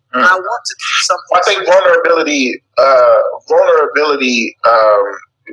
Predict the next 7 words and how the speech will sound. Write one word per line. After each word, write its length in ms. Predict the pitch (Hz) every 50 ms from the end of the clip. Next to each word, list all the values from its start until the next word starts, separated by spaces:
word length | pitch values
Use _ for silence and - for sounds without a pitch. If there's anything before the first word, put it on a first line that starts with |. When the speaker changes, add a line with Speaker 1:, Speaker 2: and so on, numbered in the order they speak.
| - - - -
Speaker 1:
to 80 | 120
me 440 | 120 123 135 135 135 131 123 - - _ -
equates 840 | 117 110 - - - - 120 143 131 127 - - - - - - -
to 400 | 147 131 120 113 107 107 104 - _ - - - - - _ _ -
the 140 | 135 127 120 113 - - - -
weight, 440 | 127 135 143 - - - _ - - - - - _ _ _ _ _ _ _ _ _ - - - - - _ -
eh, 60 | 160